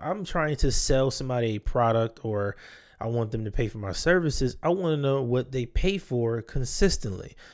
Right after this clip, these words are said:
to see if any of those things align with what I'm selling,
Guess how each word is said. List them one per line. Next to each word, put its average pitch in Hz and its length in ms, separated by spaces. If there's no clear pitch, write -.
to 139 140
see 165 480
if 135 260
any 147 160
of 135 60
those 139 200
things 127 220
align 117 320
with 104 140
what 110 160
I'm 175 120
selling, 160 640